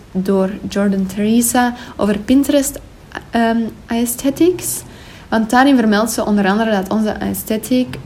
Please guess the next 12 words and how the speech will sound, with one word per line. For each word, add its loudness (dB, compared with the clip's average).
of -8
toch 2
degene 2
die 0
je 2
voornamelijk 0
op -8
Pinterest 0
of -6
op -8
Instagram -2
ziet, -4